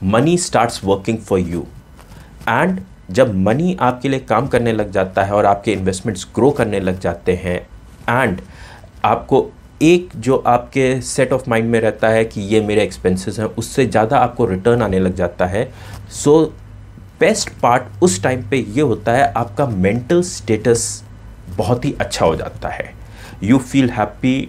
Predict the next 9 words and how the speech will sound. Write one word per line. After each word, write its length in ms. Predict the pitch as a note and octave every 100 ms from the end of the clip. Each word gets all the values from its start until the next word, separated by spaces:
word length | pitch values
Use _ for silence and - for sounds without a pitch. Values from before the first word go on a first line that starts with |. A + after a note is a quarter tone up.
| - - - - A2+
you 180 | A#2 A#2
don't 220 | A#2+ A#2
get 180 | A#2 - G2+
annoyed 300 | G#2 A#2 A2+
very 220 | A2+ A2
easily 460 | G#2+ G#2+ G#2+ A#2 A#2 - - - - - - - -
and 100 | B2+
you 80 | C3+
start 360 | D#3+ - C3+ D#3+